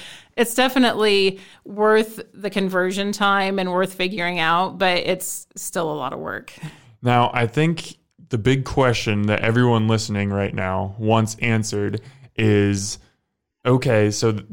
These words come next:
Speaker 2: this is basically, how does it taste? Like,
Speaker 1: <laughs>
Speaker 2: if, if you put a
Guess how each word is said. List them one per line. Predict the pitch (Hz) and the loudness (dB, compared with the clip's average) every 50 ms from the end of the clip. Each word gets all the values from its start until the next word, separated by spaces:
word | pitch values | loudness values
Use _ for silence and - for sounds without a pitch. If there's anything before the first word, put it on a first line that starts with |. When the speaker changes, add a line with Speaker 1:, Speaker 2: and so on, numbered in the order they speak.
| 110 - | -14 -4
Speaker 2:
this | - 127 120 - - | -2 -2 0 0 0
is | 123 117 113 110 110 - - - - - _ _ _ _ _ _ _ _ _ _ _ _ _ _ | 0 0 0 -2 -4 -6 -6 -8 -10 -16 _ _ _ _ _ _ _ _ _ _ _ _ _ _
basically, | - 254 240 - - 226 | 0 0 2 2 2 2
how | 190 180 196 | 4 4 4
does | 196 180 156 | 4 2 2
it | 165 160 160 | 0 -2 -2
taste? | - - 135 - - - - - - - - - - - | -2 -2 -2 -2 -4 -6 -10 -10 -10 -14 -16 -20 -4 0
Like, | - 359 349 - - - - - | 0 2 4 4 2 2 2 2
Speaker 1:
<laughs> | 381 359 370 - 370 349 359 - 311 302 294 | 2 2 2 2 2 0 2 2 2 2 4
Speaker 2:
if, | 160 - 269 302 | 4 4 4 4
if | 160 160 - - 147 | 2 2 2 2 2
you | 151 156 170 190 208 214 220 220 220 220 190 - 160 - | 2 4 4 4 4 6 6 6 4 4 2 0 -2 -4
put | - 170 175 175 175 - - - 135 | -2 0 0 0 0 -2 -4 -2 2
a | 143 139 139 139 139 139 139 143 - | 4 4 4 4 4 4 2 0 0